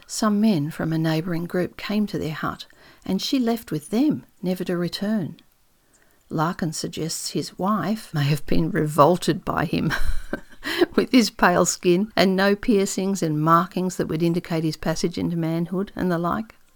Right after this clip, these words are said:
Buckley did go to her clan and discuss the situation with the head man,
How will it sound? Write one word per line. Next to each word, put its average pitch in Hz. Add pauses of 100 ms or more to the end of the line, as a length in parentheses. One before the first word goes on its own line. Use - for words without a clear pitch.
(460)
Buckley 101
did 226
go 247
to 185
her 220
clan 175
and 175
discuss 220
the 202
situation 202
with 147
the 156
head 156
man, 160